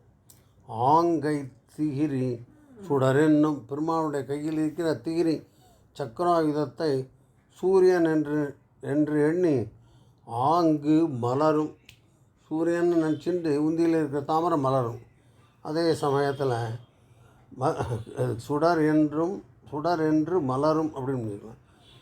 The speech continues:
அது மாதிரி வெண் சங்கம் வானில் பகரு மதியம் என்று கையில வச்சுட்டு இருக்கிற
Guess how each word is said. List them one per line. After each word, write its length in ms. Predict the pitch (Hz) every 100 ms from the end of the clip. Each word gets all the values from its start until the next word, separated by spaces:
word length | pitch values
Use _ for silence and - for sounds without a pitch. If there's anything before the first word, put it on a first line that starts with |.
| -
அது 140 | - 160
மாதிரி 260 | 160 131
வெண் 280 | 113 147 175
சங்கம் 800 | 131 156 151 151 139 151 151 151 - - - - - -
வானில் 760 | 117 123 160 170 156 156 156 156 - - - - - _ - - - -
பகரு 640 | 120 - 175 170 156 156 147
மதியம் 640 | 127 135 160 160 151 160 143
என்று 440 | 160 151 127 117
கையில 140 | 113 139
வச்சுட்டு 440 | 160 165 147 165
இருக்கிற 460 | 151 147 160 139